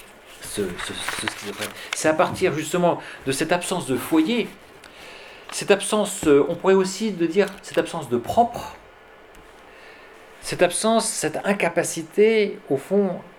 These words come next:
euh, à savoir qui je suis, on peut l'exprimer de manière aussi, mais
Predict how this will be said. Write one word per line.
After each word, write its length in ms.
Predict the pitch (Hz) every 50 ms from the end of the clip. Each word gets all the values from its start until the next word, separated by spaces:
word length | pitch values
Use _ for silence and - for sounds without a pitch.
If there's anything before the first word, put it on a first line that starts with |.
| - -
euh, 180 | 139 135 127 131 - - - - - - - - - - -
à 60 | 143
savoir 440 | - - 139 131 165 170 - - -
qui 140 | - 123 107
je 100 | 120 117
suis, 260 | - - - 254 269
on 60 | 202
peut 140 | - - 113
l'exprimer 420 | 117 117 - - - 123 117 117
de 60 | 113
manière 340 | 110 110 113 120 139 143 143
aussi, 240 | 147 147 - 226 240
mais 200 | 214 180 165 -